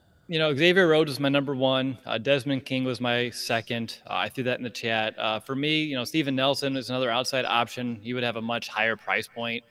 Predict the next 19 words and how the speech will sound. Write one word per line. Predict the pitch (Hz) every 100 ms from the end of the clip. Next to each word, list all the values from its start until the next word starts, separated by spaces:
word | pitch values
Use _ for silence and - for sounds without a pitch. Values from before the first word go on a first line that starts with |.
| _ _ _
uh, | 98 95
as | 117
well, | 117 113
but | 113
he | 117
is | 120
a |
very | 107 113
consistent | 120 113 - 123 131 120
player, | 117 117 113 120
uh, | 104 95
throughout | - 113
his | 113
career. | - - 107 113 107
Another | 104 117
one | 117
that | 113 107
does | 110
excel | 104 - 117 107 113